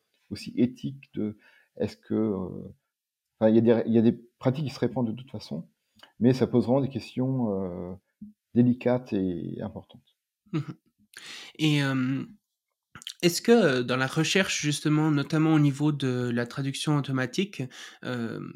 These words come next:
Speaker 2: il y a des méthodes, heu, justement sur lesquelles, heu, on travaille pour, heu, améliorer, heu, ce qui se fait, heu, actuellement ?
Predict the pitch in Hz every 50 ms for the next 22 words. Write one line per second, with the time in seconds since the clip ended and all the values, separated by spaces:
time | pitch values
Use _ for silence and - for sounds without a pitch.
0 | - - 131 131 131 143 151 165 175 147 135 131 127 123 123 120 120 120 123 135
1 | 151 147 - - 165 165 170 156 139 135 127 123 123 117 127 127 - - - 131
2 | 135 135 147 156 160 156 - - 143 127 123 127 120 - 151 147 147 151 143 131
3 | 123 120 123 120 120 123 123 - - 123 127 127 120 - - 135 131 131 143 151
4 | 156 151 151 - - 135 131 123 - 131 120 - - 160 160 160 156 156 147 147
5 | 143 139 127 151 160 156 160 160 147 131 120 120 123 123 - - - 135 - -
6 | - - 151 151 151 143 135 127 113 - - 131 - - - 147 135 135 135 147
7 | 175 202